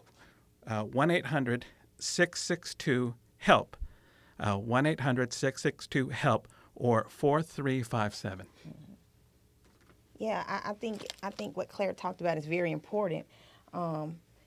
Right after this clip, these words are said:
Speaker 2: and like Doctor Gordon said, you do have to participate. You know, that's the thing about treatment.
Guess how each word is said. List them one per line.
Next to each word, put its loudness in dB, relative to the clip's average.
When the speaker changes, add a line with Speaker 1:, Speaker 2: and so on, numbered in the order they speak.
Speaker 2:
and -2
like -2
Doctor -2
Gordon -2
said, -4
you -6
do -4
have -2
to -10
participate. -6
You -10
know, -6
that's -6
the -18
thing -8
about -6
treatment. -8